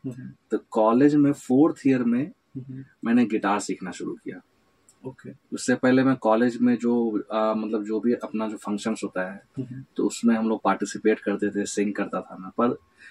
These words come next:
Speaker 2: आ, मतलब music को लेके कभी उतना serious नहीं था कि इसमें, इसमें मतलब career भी कुछ
Speaker 1: हम्म।
Speaker 2: एक, कि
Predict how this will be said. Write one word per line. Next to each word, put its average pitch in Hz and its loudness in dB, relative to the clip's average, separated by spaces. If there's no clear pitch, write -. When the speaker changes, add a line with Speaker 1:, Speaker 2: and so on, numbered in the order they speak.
Speaker 2:
आ, 151 2
मतलब 175 2
music 160 6
को 202 6
लेके 196 6
कभी 190 6
उतना 180 4
serious 160 6
नहीं 170 2
था 151 2
कि 139 4
इसमें, 135 0
इसमें 135 -2
मतलब 131 2
career 120 4
भी 113 -2
कुछ - -8
Speaker 1:
हम्म। 139 -12
Speaker 2:
एक, - -4
कि 147 8